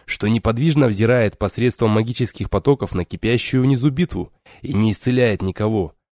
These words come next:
Брызги затухающих жизней обильно заполнили оба моря сражающихся сердец, но сознание её не желало вмешиваться, будто спрашивало само себя: "Зачем? Убийства никогда не прекратятся". Всё суть считает Лен.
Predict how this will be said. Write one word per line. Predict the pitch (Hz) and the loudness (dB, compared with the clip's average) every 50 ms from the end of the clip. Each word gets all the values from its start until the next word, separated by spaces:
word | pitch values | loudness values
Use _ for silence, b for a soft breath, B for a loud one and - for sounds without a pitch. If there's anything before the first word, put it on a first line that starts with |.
| b b b | b b b
Брызги | - 95 87 104 120 151 180 165 127 120 139 143 | -10 0 2 4 6 8 8 6 6 4 2 2
затухающих | 123 131 123 - 110 95 - 123 123 120 117 107 - - - 120 101 | 2 2 0 0 -4 -2 0 2 2 2 2 2 0 -2 -2 -2 -2
жизней | 95 87 101 127 143 120 95 104 98 92 90 | -2 0 2 2 2 2 2 2 2 2 2
обильно | 90 92 92 107 131 131 131 123 107 | 0 0 0 0 2 2 4 4 2
заполнили | 92 104 98 - - 135 143 135 123 110 92 92 | 2 0 0 2 4 6 6 6 6 4 2 2
оба | 95 101 104 98 107 110 | 2 2 2 2 2 2
моря | 120 131 127 113 98 | 2 2 2 2 0
сражающихся | - 92 92 90 92 110 113 110 104 - - 113 98 - 110 98 | -2 -2 -2 -2 0 0 0 0 0 -2 -2 -4 -4 -4 -6 -4
сердец, | - 110 104 110 104 113 131 113 - - - - B B B B B B B B | -4 -4 -4 -2 -2 0 0 0 -2 -4 -10 -16 B B B B B B B B
но | - 101 104 107 | 2 4 4 4
сознание | 104 - 107 104 95 92 104 104 113 123 131 127 123 113 110 | 4 2 0 0 2 4 4 4 6 6 6 6 6 6 4
её | 110 107 107 107 | 4 4 4 2
не | 104 98 95 | 2 2 0
желало | 85 - 104 101 104 104 107 107 104 | -2 -2 0 2 2 2 2 2 2
вмешиваться, | 104 113 131 139 135 - - - 101 90 85 - - - - 82 - - | 2 2 2 2 2 0 0 -2 -2 -2 -2 -4 -8 -12 -12 -12 -14 -12
будто | - 95 101 107 95 - 113 107 | -4 -2 0 0 0 0 -2 -2
спрашивало | - - - 127 131 123 - - 110 101 95 95 90 | -2 0 2 2 2 2 2 2 0 2 2 0 -2
само | - - 107 101 | -2 -2 -2 -2
себя: | 90 - - 95 95 107 90 80 - _ _ _ _ | -2 -4 -6 -4 -4 -4 -4 -6 -10 _ _ _ _
"Зачем? | 98 85 90 104 104 - - - 139 147 120 92 78 - B B B B B | -6 -4 -2 -4 -4 -4 -4 0 0 2 2 0 -2 -6 B B B B B
Убийства | - 101 98 101 135 135 120 - - 117 | 0 0 2 4 2 2 2 2 4 4
никогда | 120 123 107 - 120 123 131 139 | 4 4 4 2 0 2 2 4
не | 131 117 | 4 2
прекратятся". | 101 - 107 95 - 104 104 - - 123 110 - - - - - - _ _ _ _ _ _ _ | 2 -2 -6 -6 -6 -6 -4 -2 -2 -2 -2 -2 -4 -10 -14 -16 -16 _ _ _ _ _ _ _
Всё | - - - - - 170 190 165 120 95 | -8 -6 -4 -2 2 4 6 6 6 4
суть | - - 139 139 110 - | 2 2 2 2 2 0
считает | - - - - 107 - - 107 101 92 90 82 - | -4 -4 -2 -2 -2 0 0 -2 0 0 -2 -4 -4
Лен. | - 117 117 104 82 76 | -2 -2 0 0 -2 -4